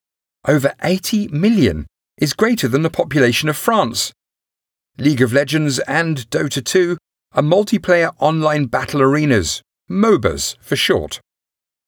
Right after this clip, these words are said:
a subcategory of real-time strategy games.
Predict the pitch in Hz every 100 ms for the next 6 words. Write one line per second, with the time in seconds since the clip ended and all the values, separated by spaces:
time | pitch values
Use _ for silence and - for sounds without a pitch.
0 | _ 143 - - - 110 - - 92 110
1 | 117 143 160 143 - 127 117 101 - 123
2 | - 107 113 139 160 92 76 -